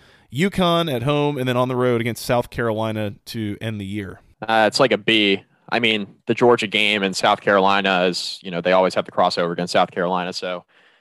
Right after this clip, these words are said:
Speaker 2: you know, those are two S E C teams you have to play against. South Carolina State, I mean, Clemson's gonna be a forty-five point favorite in that game, and they're probably gonna be a forty-five or fifty point favorite against uconn too.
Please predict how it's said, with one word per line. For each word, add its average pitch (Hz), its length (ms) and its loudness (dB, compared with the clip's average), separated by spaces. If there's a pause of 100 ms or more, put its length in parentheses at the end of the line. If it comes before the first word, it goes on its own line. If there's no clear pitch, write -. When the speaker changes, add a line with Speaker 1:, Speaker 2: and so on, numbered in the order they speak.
(240)
Speaker 2:
you 123 80 0
know, 104 80 2
those 110 180 2
are 104 40 -6
two 110 200 2
S 104 140 0
E 85 60 -6
C 107 200 0
teams 101 280 -2
you 104 40 0
have 104 80 2
to - 80 -20
play 104 180 2
against. 98 460 -2
South 113 220 2
Carolina 101 320 2
State, 101 420 -2
I 95 100 -10
mean, 92 160 -10
Clemson's 104 380 -10
gonna 98 120 -8
be 92 100 -6
a 90 40 -6
forty-five 101 480 -2
point 95 200 -10
favorite 104 260 -4
in 82 60 -12
that 101 160 -6
game, 101 260 -6 (600)
and 98 220 -2
they're 98 80 0
probably 107 260 4
gonna 101 100 2
be 98 80 2
a 95 60 2
forty-five 95 460 2
or 92 40 -6
fifty 95 260 -6
point 95 220 -8
favorite 95 240 -2
against 90 220 -10
uconn 90 340 -8
too. 87 240 -10